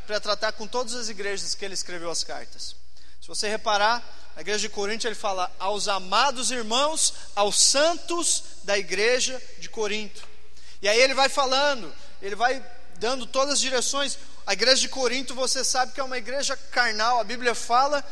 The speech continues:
que existiam membros da igreja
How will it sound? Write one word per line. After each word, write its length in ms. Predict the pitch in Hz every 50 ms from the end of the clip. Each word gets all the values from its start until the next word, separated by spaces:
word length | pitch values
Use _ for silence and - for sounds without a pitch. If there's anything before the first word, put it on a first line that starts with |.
| - - - - -
que 500 | - - 254 254 247 233 214 196 160 - - - - - - - - - - - -
existiam 480 | 214 202 190 220 - - - 277 254
membros 480 | 233 220 220 233 269 320 339 320 330 233
da 140 | 285 311 285
igreja 680 | 285 208 240 226 226 226 247 254 220 247 294 311 349